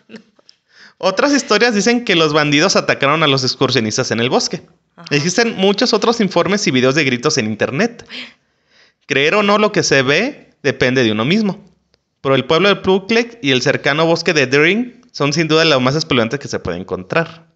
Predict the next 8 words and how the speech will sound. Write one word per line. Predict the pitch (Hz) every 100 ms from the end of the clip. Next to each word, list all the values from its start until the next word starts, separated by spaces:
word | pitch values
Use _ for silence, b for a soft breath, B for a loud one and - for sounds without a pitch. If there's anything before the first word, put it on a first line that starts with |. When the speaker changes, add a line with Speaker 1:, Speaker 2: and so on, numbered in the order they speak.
| -
Speaker 2:
Hay | 156
que | -
buscarlo. | 185 175 - 160 165 165 _ _ _ _ _ _ _ _ _ _ -
Speaker 1:
Luego, | 117 -
Speaker 2:
Videos. | 180 175 - - _ -
Speaker 1:
Bisham | 160 - 190 185
Woods, | 147 123 - - _ _ -
Berkshire, | 127 127 - 92